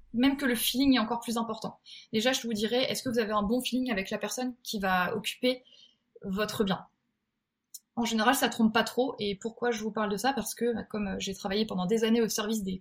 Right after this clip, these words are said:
commissaires de justice, des huissiers de justice, eh bien, j'ai vu des, des centaines de cas d'impayés, de dégradations dans les logements. Et, euh, très souvent, une des erreurs dont me faisaient part les propriétaires bailleurs qui venaient à l'étude, c'était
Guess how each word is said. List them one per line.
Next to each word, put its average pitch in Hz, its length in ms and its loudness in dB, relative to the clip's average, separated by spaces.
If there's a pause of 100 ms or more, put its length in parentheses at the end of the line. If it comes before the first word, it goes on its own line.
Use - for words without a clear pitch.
commissaires 254 460 2
de 208 100 2
justice, 196 560 -6 (680)
des 190 140 -2
huissiers 208 260 -4
de 196 60 -2
justice, 220 520 -2
eh 202 140 0
bien, 220 320 4
j'ai 208 160 2
vu 233 300 4
des, 185 340 2
des 175 140 -2
centaines 226 520 2
de 190 100 4
cas 214 440 2
d'impayés, 196 840 2
de 190 180 -4
dégradations 190 640 -4
dans 220 80 0
les 185 100 -2
logements. 180 300 -10 (600)
Et, 240 260 6
euh, 190 80 4
très - 260 -2
souvent, 247 540 4
une 233 180 6
des 196 380 0
erreurs 240 500 2 (160)
dont 202 80 -2
me 202 120 -2
faisaient 208 260 -4
part 240 200 0
les 180 100 -2
propriétaires 226 520 -4
bailleurs 220 260 0
qui - 140 -6
venaient 202 200 2
à - 20 0
l'étude, 180 300 -2
c'était 226 440 0